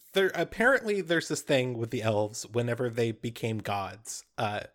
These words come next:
they asked in supplication that they are accepted into their godhood, which I s-, means by, I'm assuming, some sort of cosmos monster.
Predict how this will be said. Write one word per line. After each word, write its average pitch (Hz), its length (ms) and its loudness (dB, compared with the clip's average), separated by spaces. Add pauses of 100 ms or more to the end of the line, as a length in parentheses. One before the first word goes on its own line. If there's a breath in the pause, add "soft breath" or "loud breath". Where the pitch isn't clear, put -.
(120)
they 120 440 0
asked 127 360 0
in 135 120 0
supplication 120 880 -2 (100)
that 107 180 -4
they 107 140 0
are 101 100 -2
accepted 127 540 -2
into 113 260 -8
their 104 140 -4
godhood, 104 580 -6 (600 soft breath)
which 135 240 6
I 143 140 2
s-, - 320 -2 (360)
means 147 460 -2
by, 123 340 0
I'm 117 160 -2
assuming, 151 460 -2
some 131 240 -4
sort 123 180 -2
of 104 120 -4
cosmos 120 560 -2
monster. - 580 -6